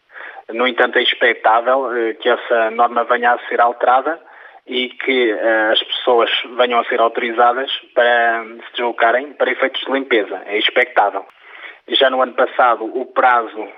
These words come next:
para efetuar a limpeza foi prorrogado por trinta dias, trinta dias por duas vezes. Eh, e este ano não, eh, essa, essa possibilidade não estará de parte, mas, no entanto, essa parte já cabe ao Governo.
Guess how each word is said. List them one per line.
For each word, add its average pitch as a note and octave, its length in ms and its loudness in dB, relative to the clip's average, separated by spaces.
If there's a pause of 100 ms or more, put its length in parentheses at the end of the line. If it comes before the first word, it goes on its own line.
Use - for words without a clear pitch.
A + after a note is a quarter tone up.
(260)
para B2 200 2
efetuar B2 320 2
a A#2+ 60 4
limpeza A#2 440 -2 (100)
foi A#2 560 -2
prorrogado A#2+ 800 0
por - 80 -12
trinta B2 300 -4
dias, C#3 260 -2 (680)
trinta B2 260 0
dias B2 240 0 (600)
por - 140 -2
duas C#3+ 260 2
vezes. A2 300 0 (600)
Eh, B2+ 180 4
e C#3+ 200 0
este C#3+ 380 0
ano C#3+ 300 4
não, D#3 240 -2
eh, D3+ 240 2
essa, C#3+ 260 0 (360)
essa - 280 -2
possibilidade C#3 400 0
não D3 120 -4
estará C#3+ 260 0
de C#3 100 -10
parte, D3 320 2
mas, A2 380 -10
no A#2 80 -6
entanto, A2+ 380 -4 (160)
essa - 240 -4
parte A#2+ 260 2
já A2+ 160 2
cabe A#2 320 -2 (240)
ao A#2+ 120 0
Governo. A2+ 360 -4